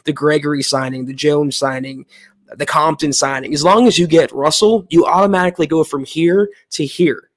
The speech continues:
by the virtue just of his presence alone. And all we know now is the Broncos can go toe-to-toe with anyone, and they don't have to back down. They don't have to, uh, worry about being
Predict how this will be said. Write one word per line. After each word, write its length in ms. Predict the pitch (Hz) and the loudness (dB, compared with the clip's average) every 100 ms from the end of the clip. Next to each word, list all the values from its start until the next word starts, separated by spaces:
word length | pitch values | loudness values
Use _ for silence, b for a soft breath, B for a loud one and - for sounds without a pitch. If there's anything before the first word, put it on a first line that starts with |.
| - | -4
by 120 | 143 | -2
the 120 | 139 | -2
virtue 420 | 139 170 180 185 151 | 0 2 2 2 0
just 220 | 170 175 | 0 2
of 100 | 151 | 0
his 140 | 139 | -2
presence 440 | - 156 147 151 139 | -4 -2 -2 -4 -6
alone. 380 | 139 139 - - B B B | -6 -6 -8 -16 B B B
And 300 | 147 147 143 - | -4 -2 -2 4
all 180 | 185 | 6
we 140 | 202 208 | 6 4
know 240 | 190 190 | 4 4
now 320 | 147 135 95 - | 2 -2 -8 -6
is 140 | 143 139 | -6 -4
the 100 | 139 | 0
Broncos 480 | 156 175 180 160 | 2 2 2 -2
can 160 | - 156 | 0 0
go 140 | 147 | 0
toe-to-toe 520 | 139 170 175 165 160 165 | 2 2 2 4 4 4
with 140 | 143 | 2
anyone, 500 | 151 160 147 127 85 _ b b | 0 -2 -2 -6 -12 _ b b
and 180 | 143 147 | -2 0
they 60 | |
don't 100 | 156 | 2
have 140 | 165 160 | 2 -2
to 80 | 147 | 0
back 320 | 147 147 - | 0 0 0
down. 220 | 143 143 | -2 0
They 80 | 147 | 0
don't 160 | 151 | 0
have 200 | 160 151 - | 0 -2 -2
to, 320 | 147 143 135 b b b b - | 0 0 -2 b b b b -8
uh, 240 | - 120 117 | -4 -2 0
worry 440 | 156 185 175 147 | 4 6 4 2
about 340 | 139 135 131 | 0 -2 -2
being 380 | 147 147 143 135 | -2 0 -2 -6